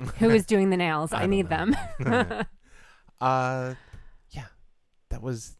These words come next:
Speaker 1: that was the one thing. I, it just annoys me. I, now I just wanna s-, I wanna scam people. I wanna
Speaker 2: Don't.
Speaker 1: be, I wanna be like, uh, the, the,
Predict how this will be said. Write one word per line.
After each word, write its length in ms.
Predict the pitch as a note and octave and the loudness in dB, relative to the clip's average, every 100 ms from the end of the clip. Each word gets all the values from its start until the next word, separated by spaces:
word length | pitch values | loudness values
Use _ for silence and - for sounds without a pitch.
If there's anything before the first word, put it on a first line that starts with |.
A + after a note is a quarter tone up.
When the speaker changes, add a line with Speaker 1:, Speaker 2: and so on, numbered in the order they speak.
| - | -12
Speaker 1:
that 100 | B2 | -10
was 160 | G#2+ | -10
the 60 | F2 | -12
one 100 | E2+ | -14
thing. 140 | - - A#2 | -18 -18 -16
I, 120 | A#2+ - - | -16 -14 -14
it 80 | |
just 200 | - F2+ - - | -14 -14 -16 -16
annoys 280 | F2 E2+ E2+ | -16 -16 -16
me. 80 | F#2+ G2+ | -16 -16
I, 60 | |
now 260 | - B2 D3 | -14 -10 -10
I 60 | |
just 240 | D#3 C3+ - | -12 -16 -14
wanna 180 | B2+ A#2+ | -12 -12
s-, 140 | - - _ _ - - _ _ | -16 -20 _ _ -20 -20 _ _
I 60 | - | -20
wanna 140 | - - | -16 -14
scam 400 | - - - - | -14 -18 -20 -18
people. 340 | - - - _ _ _ - | -16 -18 -20 _ _ _ -12
I 80 | A2 | -8
wanna 140 | C3 | -2
Speaker 2:
Don't. 540 | - - E4 D#4+ A#3+ | 0 0 -4 -8 -8
Speaker 1:
be, 60 | G#3 | -6
I 40 | |
wanna 280 | F#2+ G2 D3 | -4 0 0
be 220 | - B2+ | 2 -2
like, 400 | A#2+ A2 G#2+ - | -2 -2 -4 -6
uh, 360 | A#2 A2+ A2+ A2+ A2 | -6 -4 -4 -6 -8
the, 260 | A#2 A#2 A2 - _ - | -8 -8 -12 -20 _ -10
the, 260 | A#2+ A#2+ | -8 -10